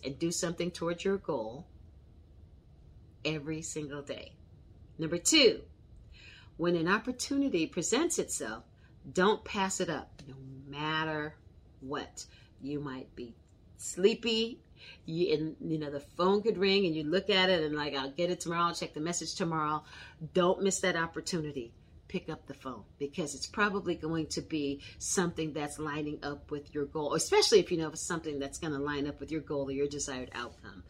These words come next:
Don't put it off. Take care of it right away. Uh, track your progress every day. When you're tracking your progress every day, then you know, um, how the momentum is starting to pick up, and then you'll start to see results and so, so forth. And, um,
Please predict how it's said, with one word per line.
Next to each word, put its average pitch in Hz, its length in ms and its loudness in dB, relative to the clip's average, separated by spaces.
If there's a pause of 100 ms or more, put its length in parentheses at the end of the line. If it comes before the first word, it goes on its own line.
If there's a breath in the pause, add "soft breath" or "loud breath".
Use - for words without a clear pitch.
(460 loud breath)
Don't 170 540 0 (640)
put 160 140 -6
it 135 140 -6
off. 107 220 -8 (380)
Take 143 220 -6
care 139 120 -6
of - 60 -12
it - 140 -16
right 113 180 -14
away. - 260 -18 (580 loud breath)
Uh, - 100 -8 (280)
track 247 280 6
your 269 80 0
progress 254 420 4
every 139 200 -6
day. - 240 -16 (540 loud breath)
When 160 120 -2
you're 156 100 0
tracking 196 380 4
your 160 100 0
progress 214 520 4
every 143 220 -2
day, 135 280 -2 (200 loud breath)
then 190 280 8
you 180 100 8
know, 165 420 2 (260 loud breath)
um, 139 420 -2
how 165 280 2
the 156 120 0
momentum 151 540 0
is 143 100 -4
starting 135 320 -4
to - 80 -10
pick - 240 -8
up, 143 160 -6
and 139 100 -6
then 143 160 -2
you'll 139 100 -2
start 139 280 -6
to 143 100 -8
see 147 240 -4
results 139 500 -4
and - 80 -10
so, 123 180 -10 (440 loud breath)
so - 240 -4
forth. 117 280 -12 (260)
And, 143 240 -8
um, 127 200 -8